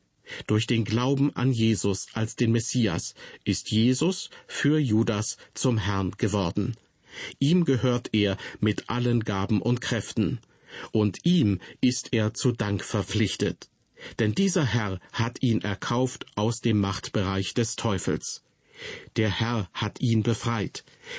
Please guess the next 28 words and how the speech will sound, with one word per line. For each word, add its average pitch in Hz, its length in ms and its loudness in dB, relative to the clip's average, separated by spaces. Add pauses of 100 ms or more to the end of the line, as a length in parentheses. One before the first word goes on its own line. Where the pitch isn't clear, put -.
Dafür 143 440 0 (160)
hat 117 200 -4
er 110 100 2
sein 101 260 0
Blut 123 340 2
am 113 180 -2
Kreuz 110 380 -2
vergossen. 95 600 -2 (680)
Dass 107 240 -2
er 107 180 2
diesem 160 440 2
Herrn 113 420 0
dankbar 117 480 -2
ist - 260 -2 (240)
und 110 240 -2
dienen 135 320 4
möchte, 92 460 0 (320)
all 135 240 0
das 107 320 -4 (200)
bringt 104 280 0
Judas 107 500 0
zum 120 240 0
Ausdruck. - 560 -4 (680)
Deshalb 120 360 -2
bezeichnet 107 600 -2
er 104 120 2
sich 101 380 0
als 98 360 -2